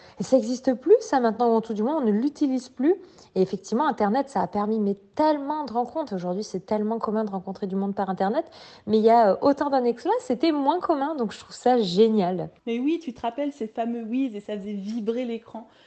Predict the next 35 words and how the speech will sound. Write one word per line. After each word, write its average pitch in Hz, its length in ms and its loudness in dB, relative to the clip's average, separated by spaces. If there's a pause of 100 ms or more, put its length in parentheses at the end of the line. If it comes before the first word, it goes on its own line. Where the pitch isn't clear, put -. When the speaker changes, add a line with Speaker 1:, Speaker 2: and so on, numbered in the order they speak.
(120)
Speaker 2:
Mais 226 60 -4
non, 262 140 0
ça 240 140 -6
n'existe 220 480 -8
plus, 262 140 -10
ça 262 100 -8
a 202 40 -6
été, 226 360 -8
euh, 180 160 -6 (120)
supprimé. 226 640 -10
Et 185 40 -12
en 180 60 -14
fait, - 180 -8
il 233 60 -6
m'avait 180 160 -6
déclaré 214 480 -6
sa 208 180 -12
flamme, 226 380 -6
je - 100 -18
sais 185 140 -10
pas 240 160 -10
si - 80 -20
tu - 60 -20
te - 60 -18
rappelles, 202 380 -6
mais 202 80 -10
sous 233 140 -10
les 226 100 -6
pseudos, 226 300 -8
on 240 80 -4
pouvait 196 180 -6
mettre 226 340 -6
des 180 120 -8
petits - 180 -10
messages. 226 460 -6